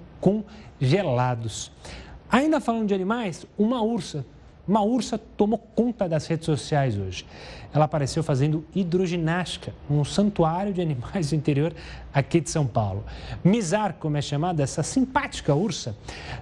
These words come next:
tá com arto-, artrose, que é uma inflamação nas articulações. O senhor aí de casa, a senhora aí de casa deve saber como é que é dolorido. E ela precisa fazer hidroginástica pra tratar a doença.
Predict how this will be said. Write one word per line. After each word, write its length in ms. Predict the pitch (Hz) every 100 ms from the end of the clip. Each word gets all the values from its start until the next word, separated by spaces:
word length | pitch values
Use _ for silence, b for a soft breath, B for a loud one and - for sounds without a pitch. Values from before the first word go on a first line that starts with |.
| -
tá 80 | -
com 140 | - 233
arto-, 320 | 202 - 196 208 180
artrose, 720 | - 202 - 185 208 156 110 - - - - -
que 80 |
é 20 | 233
uma 140 | 294
inflamação 480 | - 247 202 - 208
nas 320 | 202 202 185
articulações. 960 | 190 175 185 190 190 - 156 156 151 - B B B B
O 40 | -
senhor 240 | - 175
aí 100 | 170
de 80 | 143
casa, 380 | - 156 185 147
a 40 |
senhora 300 | - 143 147
aí 60 | 143
de 100 | 131
casa 340 | 127 147 147
deve 280 | 139 135 127
saber 400 | - 139 120 135
como 240 | 131 135
é 40 | 131
que 180 | 131 139
é 80 | 117 - -
dolorido. 580 | 151 151 143 196 135 117 B B 120
E 60 |
ela 120 | 165
precisa 180 | 160 185
fazer 400 | 175 175 156 180
hidroginástica 920 | - 190 202 180 190 170 185 - - 135
pra 160 | 135
tratar 340 | 127 127 120 123
a 20 |
doença. 480 | 117 110 98 -